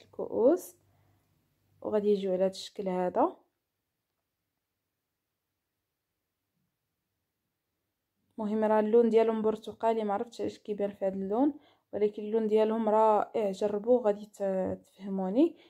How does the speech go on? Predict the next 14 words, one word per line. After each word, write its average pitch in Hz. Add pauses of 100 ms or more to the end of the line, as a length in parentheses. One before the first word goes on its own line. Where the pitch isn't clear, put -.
(180)
يعني 202
اللون 233
لا 220
يبان 208
لكم 208
في، 190 (400)
في -
الواقع 220
ماشي 214
في 226
هو 208
اللي 208
في 196
الصوره. 196